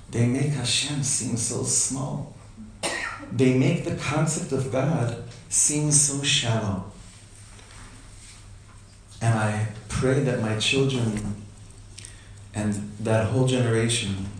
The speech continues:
and all of us as well, the more we get in touch with the Torah, the more that our concept of Hashem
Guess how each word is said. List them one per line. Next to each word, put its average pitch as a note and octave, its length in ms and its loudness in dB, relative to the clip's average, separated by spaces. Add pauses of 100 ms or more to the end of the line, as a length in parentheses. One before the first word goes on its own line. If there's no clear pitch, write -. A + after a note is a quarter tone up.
and A#2 140 -6
all F#3 200 0
of G3+ 100 0
us - 320 4
as A#2+ 240 0
well, A2 400 2 (840)
the A#2+ 160 2
more C3 420 6
we C3 100 4
get C3 240 2
in A#2 140 -2
touch B2+ 360 0
with G#2 140 -4
the G2+ 140 -4
Torah, A2+ 500 0 (520)
the G#2+ 120 -4
more C3 220 4
that C3 180 4
our A2 220 0
concept E3 880 2
of G2 120 -2
Hashem - 540 -4